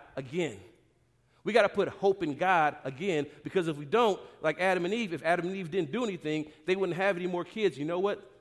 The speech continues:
Their whole lineage is dead. There's no Seth if Adam and Eve don't try again. Now, I got a question for you.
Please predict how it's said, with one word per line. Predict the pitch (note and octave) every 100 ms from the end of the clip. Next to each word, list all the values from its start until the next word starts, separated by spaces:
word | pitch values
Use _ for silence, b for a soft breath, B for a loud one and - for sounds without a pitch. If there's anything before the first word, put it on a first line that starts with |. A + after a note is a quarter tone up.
| -
Their | C#3+
whole | C#3 D3+
lineage | C#3+ C#3+ G#2+
is | G2+
dead. | G2+ D#3 A2 - _ _ _ _ _ _ _ _ -
There's | D3 C3
no | D3+
Seth | - - F3 - - b b
if | A2 -
Adam | C#3+ C3
and | B2
Eve | C#3 A#2+ G#2+ b b C3
don't | A2
try | - C#3 A2+
again. | G#2+ B2 F2+ - _ _ b b
Now, | D#3 B2 - - -
I |
got | E3 C3+
a |
question | - E3+ - A#2
for | - A2
you. | F#2+